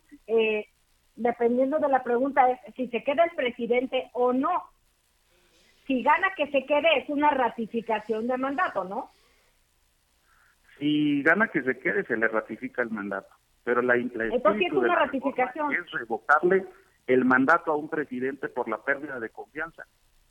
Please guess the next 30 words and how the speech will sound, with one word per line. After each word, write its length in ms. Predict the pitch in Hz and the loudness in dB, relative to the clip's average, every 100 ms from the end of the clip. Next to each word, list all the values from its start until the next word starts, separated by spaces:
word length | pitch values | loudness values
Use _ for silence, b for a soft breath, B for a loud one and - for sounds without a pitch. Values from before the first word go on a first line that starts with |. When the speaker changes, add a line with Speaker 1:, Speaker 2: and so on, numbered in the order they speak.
| _ _ _ _ | _ _ _ _
Speaker 2:
Esa 180 | 123 151 | -14 -8
es 40 | |
la 80 | 151 | -8
esencia 480 | 131 170 160 - - _ _ _ _ _ _ _ _ | -4 -6 -6 -12 -20 _ _ _ _ _ _ _ _
de 80 | - | -4
la 100 | 110 | -2
reforma. 480 | 110 110 117 110 - - _ _ _ _ _ - | -2 -4 -4 -4 -8 -18 _ _ _ _ _ -20
Se 60 | |
está 120 | - 151 | 0 0
entendiendo 760 | 160 165 165 160 156 156 180 B B B _ | 2 0 2 2 2 0 -2 B B B _
como 220 | 113 120 | 0 4
una 160 | 135 131 | 6 6
ratificación, 760 | 123 - 120 123 127 123 185 - | 4 0 -6 -8 -6 -4 -4 0
pero 240 | 135 123 127 | 2 4 4
además 420 | 123 127 180 220 B B B B | 2 0 0 -2 B B B B
necesita 640 | 127 135 135 127 175 180 196 | -2 -2 -2 -8 -10 -2 0
el 120 | 175 | 0
cuarenta 560 | - 127 147 165 170 - | 2 2 2 -2 -4 -4
por 240 | - 113 | -6 -10
ciento 460 | - 139 147 190 254 - _ _ - | -4 -4 -4 -6 -6 -12 _ _ -2
de 140 | 123 | 2
la 140 | 127 | 2
lista 380 | 127 151 170 170 | 2 -2 -6 -6
nominal 480 | 156 131 123 139 147 | -4 -2 -2 -2 -2
de 80 | 143 | -6
electores 560 | 120 113 - 143 160 - _ | -8 -8 -6 -4 -6 -12 _
para 260 | 120 123 123 | 2 2 0
que 80 | 127 | -8
tenga 360 | - 151 151 | -8 -8 -8
efectos 480 | 135 151 147 - 135 | -8 -8 -6 -8 -8